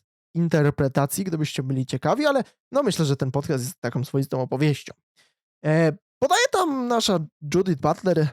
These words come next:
przykłady, na przykład Foucault, który znowu stawia taką tezę, że nasza dusza jest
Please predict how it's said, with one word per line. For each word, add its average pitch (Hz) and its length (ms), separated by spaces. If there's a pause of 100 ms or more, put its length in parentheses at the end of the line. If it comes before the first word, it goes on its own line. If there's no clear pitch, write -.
(140)
przykłady, 175 500
na 160 60
przykład 151 240
Foucault, 156 580 (480)
który 160 500 (420)
znowu 151 300
stawia 160 500
taką 143 300
tezę, 135 320
że 220 120
nasza 127 260
dusza 147 460
jest - 280